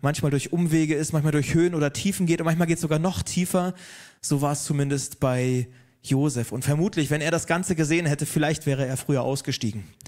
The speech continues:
und hätte gesagt, nee Gott, dann, dann bleibe ich lieber auf meinem Feld. Ich habe ja die schönen Schuhe, damit kann ich's mir gemütlich machen. Das reicht mir dann aus, daran kann ich mich freuen. Alles, was noch kommen mag, wird mir zu kompliziert.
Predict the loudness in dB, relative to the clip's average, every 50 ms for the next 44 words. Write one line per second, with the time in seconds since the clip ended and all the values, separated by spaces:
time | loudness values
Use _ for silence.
0 | -20 -20 -18 -10 -4 -2 0 0 0 0 -2 -2 -2 -2 0 0 0 2 0 0
1 | 0 -2 -2 -2 -2 -4 -6 -6 -10 -14 -20 -20 -20 -20 -20 -20 _ _ _ _
2 | _ 0 0 2 2 2 2 2 0 2 2 2 2 2 2 0 0 0 0 0
3 | 0 0 0 -2 -2 -2 -2 0 0 0 0 0 2 2 2 2 0 0 0 0
4 | 2 2 2 0 -2 -6 -10 -16 -20 -20 _ _ _ 0 0 0 0 0 0 0
5 | 0 0 0 0 0 2 2 2 2 2 2 0 -2 -2 0 0 -2 0 0 -2
6 | -2 0 0 0 0 0 0 0 0 0 0 0 0 0 0 -2 -2 -2 -2 -2
7 | -2 0 0 0 0 0 0 0 -2 0 0 0 0 0 -2 -6 -8 -12 -16 -18
8 | -18 -20 -20 -20 _ _ -2 0 0 0 0 0 -2 -2 0 0 -2 0 0 0
9 | 0 0 2 0 0 0 0 -2 -6 -4 -2 0 0 0 0 -2 -2 -2 -2 -2
10 | -2 -2 0 -2 -2 -2 -2 -2 -4 -4 -4 -8